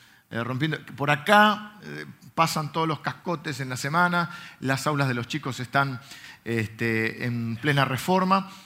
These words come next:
y en plena construcción. Eh, si alguno desea, después puede, pues dentro de lo que se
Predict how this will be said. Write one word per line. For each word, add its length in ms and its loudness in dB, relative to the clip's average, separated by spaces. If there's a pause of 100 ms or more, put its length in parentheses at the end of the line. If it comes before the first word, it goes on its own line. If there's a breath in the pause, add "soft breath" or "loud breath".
(140 loud breath)
y 100 -4
en 80 -4
plena 240 2
construcción. 560 0 (480 loud breath)
Eh, 440 6 (420)
si 200 -4
alguno 260 -2
desea, 260 2
después 280 2
puede, 360 2 (380 loud breath)
pues 200 -2
dentro 420 -2
de 40 -6
lo 80 -6
que 100 -10
se 100 -10